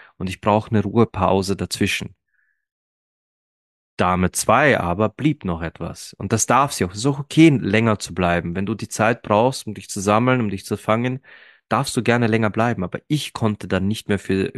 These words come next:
für sie da sein. Und so war Carina zum Beispiel da und Anja war auch da,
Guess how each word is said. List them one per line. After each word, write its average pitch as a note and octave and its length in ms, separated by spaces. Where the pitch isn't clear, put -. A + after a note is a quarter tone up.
für A2 160
sie F#2+ 180
da A2 240
sein. G#2+ 320
Und G2+ 200
so G2 240
war G2+ 180
Carina G#2+ 540
zum - 120
Beispiel F2+ 300
da F#2 160
und F#2 120
Anja A2 320
war E2+ 120
auch F2+ 180
da, G#2 280